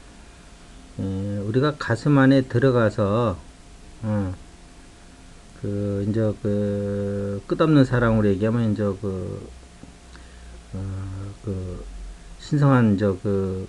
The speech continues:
가슴이겠죠. 예. 그 가슴에 들어가서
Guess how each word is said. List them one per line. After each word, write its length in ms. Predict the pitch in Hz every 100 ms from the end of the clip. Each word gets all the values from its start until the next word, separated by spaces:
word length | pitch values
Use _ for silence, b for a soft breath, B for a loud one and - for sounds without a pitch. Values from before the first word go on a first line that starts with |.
| -
가슴이겠죠. 880 | 101 110 113 101 - 95 82 127 180 - - - - -
예. 200 | 98 90 90 - - b b b b b b b -
그 220 | - 139 -
가슴에 1040 | - 117 - 147 139 135 147 170 180 190 - - - - - - - - - - - - -
들어가서 880 | - 131 127 120 113 104 139 147 165